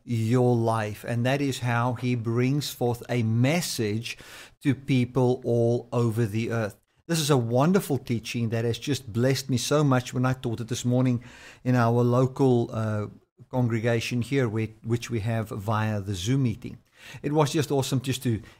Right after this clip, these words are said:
know that God is closely involved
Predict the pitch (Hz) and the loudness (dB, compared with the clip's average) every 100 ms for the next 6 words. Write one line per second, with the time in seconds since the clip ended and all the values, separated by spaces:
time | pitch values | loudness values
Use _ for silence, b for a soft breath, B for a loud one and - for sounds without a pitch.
0 | - 123 131 143 165 139 107 104 113 107 | -4 2 6 6 6 4 2 0 0 -2
1 | 98 127 131 139 131 113 - - - 139 | 0 2 4 2 2 -2 -4 -10 -2 0
2 | 139 135 147 143 123 117 113 104 98 | 2 0 0 0 2 0 0 -2 -6